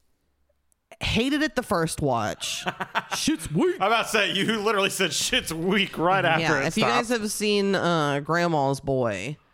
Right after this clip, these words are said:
Speaker 1: there is a scene where Nick Swardson's character beats someone at that Dance Dance Revolution game,
Speaker 2: <laughs>
Speaker 1: and then at the end he said, "Shit's weak"
Speaker 2: Yeah.
Speaker 1: to that person, you know, like, "Your shit's weak." And, uh, as soon as the movie was over,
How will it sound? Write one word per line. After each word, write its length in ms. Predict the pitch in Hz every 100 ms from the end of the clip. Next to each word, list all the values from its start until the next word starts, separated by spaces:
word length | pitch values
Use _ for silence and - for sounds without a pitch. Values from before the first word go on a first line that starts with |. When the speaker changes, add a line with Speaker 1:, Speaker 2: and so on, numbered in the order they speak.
| _ _
Speaker 1:
there 140 | 139 139
is 100 | 139
a 80 |
scene 280 | 139 156 143
where 160 | 143 107
Nick 180 | 131 -
Swardson's 600 | 156 147 139 131 131 -
character 720 | 139 123 123 123 107 104 131 - _ _ 147
beats 300 | 143 139 -
someone 720 | - 147 139 135 127 120 123 - _ -
at 240 | 127 127
that 220 | 135 123
Dance 260 | 151 139 135
Dance 260 | 143 135 139
Revolution 600 | 135 123 151 139 139 131
game, 400 | 120 113 110 143 -
Speaker 2:
<laughs> 160 | 165 -
Speaker 1:
and 160 | 151 147
then 100 | 139
at 140 | 135
the 120 | 127 151
end 140 | 131
he 100 | 156
said, 540 | 135 - 127 110 143 143 -
"Shit's 380 | - - 349 -
weak" 480 | 185 381 370 - - -
Speaker 2:
Yeah. 240 | 110 113 120
Speaker 1:
to 80 | 131
that 240 | 160 -
person, 440 | 185 151 - 127
you 80 | 143
know, 140 | 135 147
like, 220 | 170 139
"Your 100 | 123
shit's 300 | - 156 -
weak." 380 | 247 214 - - - - -
And, 400 | 165 165 165 156
uh, 240 | 156 151 151
as 120 | 151
soon 220 | - 185
as 80 | 180
the 100 | 190
movie 360 | 196 233 180
was 220 | 151 147 143
over, 500 | 135 131 139 180